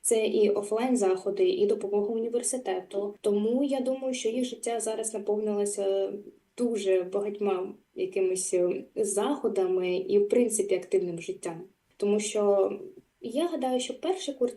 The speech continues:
це більше влиття в студентське життя, щоб, е, надалі було простіше поєднувати і навчання,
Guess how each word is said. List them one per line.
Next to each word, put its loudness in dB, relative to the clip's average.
це -4
більше -4
влиття -2
в -6
студентське -2
життя, -2
щоб, -2
е, 4
надалі 0
було -2
простіше -2
поєднувати 2
і 2
навчання, 0